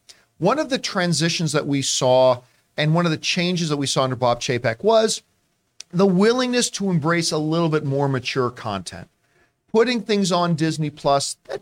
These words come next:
maybe Bob Iger would not have greenlit to go onto Disney Plus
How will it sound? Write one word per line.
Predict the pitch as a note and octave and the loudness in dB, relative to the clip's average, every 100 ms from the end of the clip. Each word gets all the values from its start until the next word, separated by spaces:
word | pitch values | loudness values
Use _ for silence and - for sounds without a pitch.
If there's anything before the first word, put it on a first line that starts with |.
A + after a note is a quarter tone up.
| _ _ _ _ - | _ _ _ _ -2
maybe | F4+ G#3+ F#3+ C4 | 0 2 0 -2
Bob | D4 A3 A3+ G3+ | 0 2 2 2
Iger | F3 E3+ G#3 | 2 2 0
would | F3 D#3+ | 0 0
not | D#3 D#3 | 0 -2
have | C#3 | -4
greenlit | D3 A3 F3 B2 G2+ | -6 -2 -2 -2 -4
to | - | -6
go | B2 A#2+ | -4 -2
onto | A#2 A2 | -2 -4
Disney | G#2+ A2+ - G#2 | -6 -6 -6 -12
Plus | - G2+ E2+ - | -8 -8 -8 -12